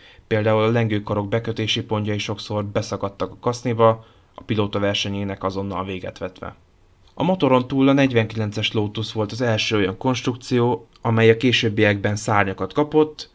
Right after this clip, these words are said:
mind első, mind hátsó szárny felszerelésre került, de ezek akkor még teljesen különálló elemek voltak, aerodinamikai rendszert még nem alkottak.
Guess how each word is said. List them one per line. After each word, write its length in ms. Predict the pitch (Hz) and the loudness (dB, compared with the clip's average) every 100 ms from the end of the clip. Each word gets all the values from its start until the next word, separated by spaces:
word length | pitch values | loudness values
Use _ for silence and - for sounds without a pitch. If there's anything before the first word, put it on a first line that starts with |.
| _ | _
mind 260 | - 120 95 | -4 0 4
első, 360 | 127 131 - 113 | 4 4 0 0
mind 180 | 98 | 0
hátsó 320 | - 135 135 135 | -2 -4 -2 -4
szárny 320 | - 123 120 120 | -2 -2 -2 -2
felszerelésre 800 | 117 113 117 110 107 104 - | -2 0 0 0 0 0 -4
került, 460 | 104 107 107 110 - - - | -4 -2 0 0 -4 -16 -12
de 120 | - 135 | 0 2
ezek 200 | 135 123 | 2 0
akkor 260 | 117 120 | 0 0
még 160 | 113 110 | 0 0
teljesen 460 | 110 104 101 104 | 0 0 0 -4
különálló 500 | 104 107 104 98 101 | -4 -4 -2 0 0
elemek 360 | 101 101 95 - | 0 -2 -4 -4
voltak, 500 | 123 127 123 107 - - - _ | 0 2 4 2 0 -20 -20 _
aerodinamikai 800 | - 127 113 104 104 101 101 104 104 | -2 2 4 2 0 0 -2 -2 0
rendszert 420 | 98 101 95 95 | 0 -2 -4 -4
még 200 | 101 98 | -6 -6
nem 160 | 95 | -6
alkottak. 640 | 90 92 - - - 80 - | -6 -6 -8 -10 -10 -12 -14